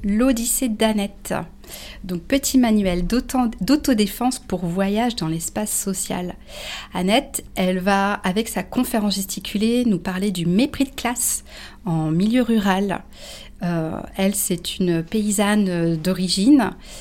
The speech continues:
Et, euh, voilà, elle va nous raconter tout son itinéraire, en fait, et comment elle a pu, euh, euh, vivre du mépris de classe, et notamment, euh,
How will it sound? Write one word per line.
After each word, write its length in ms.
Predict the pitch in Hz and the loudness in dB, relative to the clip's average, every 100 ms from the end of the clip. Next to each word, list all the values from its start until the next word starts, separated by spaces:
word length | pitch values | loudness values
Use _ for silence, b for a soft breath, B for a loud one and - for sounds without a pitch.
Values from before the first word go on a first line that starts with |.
| B - | B -4
Et, 260 | 180 190 202 | 0 2 2
euh, 60 | |
voilà, 300 | 185 165 175 | 2 0 0
elle 60 | 190 | -2
va 120 | 170 | 0
nous 180 | 165 170 | 2 0
raconter 480 | 175 190 202 190 220 | 0 -2 0 0 -2
tout 140 | - | -2
son 340 | 214 196 180 180 | 0 2 2 4
itinéraire, 680 | 214 - 240 220 208 214 226 | 2 4 4 6 4 2 2
en 100 | 185 | 0
fait, 320 | - 208 - | -2 -4 -4
et 40 | 165 | -8
comment 380 | - 175 196 214 | -4 0 0 0
elle 140 | 180 | -2
a 80 | 170 | -6
pu, 400 | - - 226 233 | -6 -2 2 2
euh, 260 | 175 170 170 B B B B - | 2 0 -6 B B B B -2
euh, 300 | 175 160 160 | 2 2 2
vivre 500 | 165 240 233 196 180 - | 2 2 2 0 -4 -6
du 140 | 185 202 | 0 2
mépris 300 | 202 - 185 | 2 -2 -8
de 40 | |
classe, 520 | - 196 214 - - - | -4 -2 0 0 0 -2
et 300 | 175 170 160 | 0 2 2
notamment, 720 | 180 190 190 185 190 208 196 | 2 0 0 2 2 2 0
euh, 160 | 165 | -2